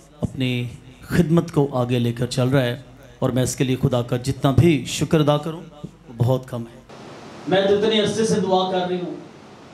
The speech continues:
मैं तो बिशप साहब से भी कहते दुआ करें, पादरी साहब से भी कह रही हूँ, लेकिन मेरी दुआ नहीं सुनी जाती। आइए उन्हीं वजूहात पर थोड़ा सा गौर करते हैं कि क्या वजूहात हैं। क्या हमने कभी अपनी ज़िंदगी पर गौर किया है?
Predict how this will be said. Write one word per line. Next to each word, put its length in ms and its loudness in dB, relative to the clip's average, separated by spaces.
मैं 160 0
तो 220 4
बिशप 340 -2
साहब 280 0
से 80 -4
भी 100 -4
कहते 280 -4
दुआ 300 0
करें, 240 -4
पादरी 260 2
साहब 340 0
से 100 -4
भी 80 -4
कह 180 -2
रही 120 0
हूँ, 140 -4
लेकिन 300 2
मेरी 200 0
दुआ 300 2
नहीं 180 -2
सुनी 260 0
जाती। 360 -6
आइए 400 4
उन्हीं 400 0
वजूहात 520 2
पर 340 -4
थोड़ा 120 4
सा 160 2
गौर 400 2
करते 280 -4
हैं 200 0
कि 220 4
क्या 200 2
वजूहात 560 -2
हैं। 280 -6
क्या 120 2
हमने 220 2
कभी 240 0
अपनी 220 0
ज़िंदगी 360 -2
पर 220 0
गौर 340 0
किया 140 2
है? 260 -2